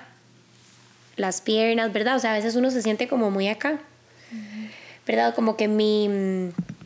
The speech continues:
Speaker 1: presencia se movió como a otras partes porque estaba consciente como de sentir la silla y así.
Speaker 2: Ujú.
Speaker 1: Y bueno,
Speaker 2: Ujú.
Speaker 1: y definitivamente me relajé.
Speaker 2: Ujú.
Speaker 1: Y me tenía que concentrar en lo que me estabas pidiendo hacer, ¿verdad? O sea,
Speaker 2: Ujú.
Speaker 1: como que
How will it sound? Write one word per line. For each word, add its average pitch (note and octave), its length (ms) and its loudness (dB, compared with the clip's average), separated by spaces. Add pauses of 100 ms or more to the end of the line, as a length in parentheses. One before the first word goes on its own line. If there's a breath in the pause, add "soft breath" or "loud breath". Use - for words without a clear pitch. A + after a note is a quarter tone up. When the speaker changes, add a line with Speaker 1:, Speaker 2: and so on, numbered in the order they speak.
(320)
Speaker 1:
presencia G#3+ 540 2
se B3 120 4
movió G3 380 4
como A3 300 2
a - 160 -4 (220)
otras G#3 280 0
partes A3+ 280 0
porque C#4 200 0
estaba G#3 280 -2
consciente A3 400 0
como A#3 220 2
de G#3 100 2
sentir F#3+ 400 -2
la G3 140 -2
silla A3+ 640 2
y G3 80 -6
así. B3 340 -6
Speaker 2:
Ujú. G#3+ 360 0 (500 loud breath)
Speaker 1:
Y C4 80 4
bueno, B3 220 6
Speaker 2:
Ujú. G#3 60 2
Speaker 1:
y G3+ 40 4
definitivamente G3+ 680 0
me B3 120 2
relajé. G3+ 460 -4 (160)
Speaker 2:
Ujú. G#3+ 260 0
Speaker 1:
Y B3+ 400 2 (100)
me A3 240 2
tenía G3 360 -2
que B3+ 120 -2
concentrar G3+ 540 -2
en A#3 100 0
lo C4+ 100 -2
que C4 80 -10
me G#3+ 80 -2
estabas G3 360 -4
pidiendo G3 420 -2
hacer, C4 320 0
¿verdad? A3 320 0
O A3+ 60 2
sea, G#3+ 120 2
Speaker 2:
Ujú. G#3 80 -4
Speaker 1:
como A#3 180 -8
que A3+ 260 -2